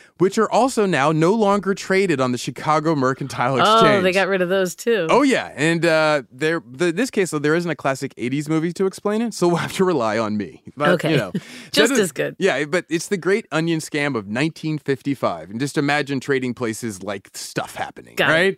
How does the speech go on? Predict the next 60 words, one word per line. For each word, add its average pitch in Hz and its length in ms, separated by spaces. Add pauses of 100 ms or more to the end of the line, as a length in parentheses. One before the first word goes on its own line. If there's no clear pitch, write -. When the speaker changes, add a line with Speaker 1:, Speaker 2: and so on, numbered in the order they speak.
(600)
Speaker 1:
You 131 100
ready 160 180
for 180 160
the 165 80
story 175 260
of 156 80
Vincent 170 360
Kasuga 156 600
and 127 140
the 123 160
Onion 131 320
Cartel? 151 500
Speaker 2:
Never 196 320
been 185 220
more 175 200
ready. 160 480
Speaker 1:
Okay, 135 280
this 170 200
story 247 220
takes 220 200
place 165 180
in 139 60
one 123 80
of - 20
my 120 100
favorite 120 360
places, 95 420 (160)
Chicago. - 760
Speaker 2:
Chicago's 240 560
amazing. 139 920
Speaker 1:
Dude, 190 200
it 156 100
really 170 240
is. 90 100
Like, 110 140
Speaker 2:
I 123 100
Speaker 1:
I - 40
Speaker 2:
love 156 140
it. 139 40
Speaker 1:
legit 123 360
love 104 220
Chicago. 101 360
Speaker 2:
I 170 60
love 151 260
it. 143 120
There's 190 160
so - 100
much 254 220
green 202 320
space - 460
for 135 140
a 131 60
big - 220
city. - 240
Speaker 1:
Oh, 208 200
yeah. 101 240
It's 117 180
a, 170 120
it's 160 140
a, 156 180